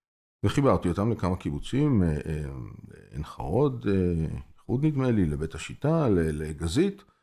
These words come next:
וה-, אה, דבר שהם אמרו שם היה שאלה שפונים אליהם כדי לקבל את השירות הזה, זה האנשים שיש להם את הכוחות יותר.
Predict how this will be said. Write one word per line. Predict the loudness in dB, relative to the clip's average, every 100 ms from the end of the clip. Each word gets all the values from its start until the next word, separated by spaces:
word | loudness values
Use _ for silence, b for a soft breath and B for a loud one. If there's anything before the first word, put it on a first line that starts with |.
| _ B B B B B _ _ _ _
וה-, | -2 0 4 4 6 2 0 -2 -2 -2 -2 -4 -6 -8 _ -12
אה, | -8 -6 -8 -10 -12 -10
דבר | -6 0 2
שהם | 2 4
אמרו | 4 4 4
שם | 2 2 2
היה | 4 2
שאלה | 2 0 2 2 2
שפונים | 0 -4 0 2 4 4 2 0
אליהם | 0 0 0 0 0 -4 _
כדי | -6 0 4 4
לקבל | 2 -2 -2 0 4 6 4 2 -4
את | -8 -4
השירות | -2 0 -2 -4 _ _ _ -2 0 2 2 4 4 4
הזה, | 2 2 0 -2 -8 _ _
זה | -4 0 2
האנשים | 2 0 2 0 2 2 2
שיש | 0 0 0
להם | 0
את | -2
הכוחות | -4 -8 -6 0 0 0
יותר. | -6 -6